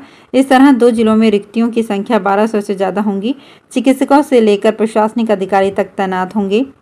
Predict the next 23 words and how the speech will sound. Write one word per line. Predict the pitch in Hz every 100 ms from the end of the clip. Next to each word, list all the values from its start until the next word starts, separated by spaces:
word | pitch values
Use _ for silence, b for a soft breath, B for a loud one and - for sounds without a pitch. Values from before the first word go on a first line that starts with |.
| _
अलवर | 208 196
जिले | 196 196 196
से | 214
कितना | 208 180 214 214
स्टाफ | 220 202 202
इन | 214
नए | 190 202
विभागों | 220 202 185 185
के | 190 214
संचालन | 208 185 185 185 185
के | 185
लिए | 180 185
लगाया | 185 170 175
जाएगा, | 175 180 170 185 214 b b b
इस | 214
पर | - 208
भी | 202 214
प्लान | 196 190
लगभग | 185 180 175 202 175 -
तैयार | 180 175 180
हो | 180
गया | 170 170
है। | 175 180